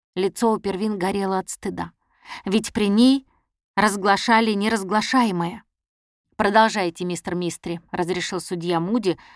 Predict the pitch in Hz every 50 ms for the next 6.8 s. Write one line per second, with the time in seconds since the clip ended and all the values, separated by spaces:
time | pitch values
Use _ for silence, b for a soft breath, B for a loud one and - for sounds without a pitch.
0 | b b - 196 - - 196 190 185 185 170 180 214 220 226 220 208 170 190 196
1 | 196 - - 226 196 180 - - 190 180 185 180 - 208 208 170 175 - - -
2 | - - - - _ _ _ _ _ - 202 233 269 277 - 262 - 240 214 214
3 | 214 214 220 247 311 302 202 202 - - - 226 - 247 247 233 - - 220 185
4 | 170 160 - - - 247 220 - - - - - 202 220 220 B B B B 233
5 | 226 196 196 202 214 220 220 - 247 247 240 - 226 190 185 185 170 165 156 160
6 | 175 180 190 196 175 196 240 233 - - 247 180 156 143 -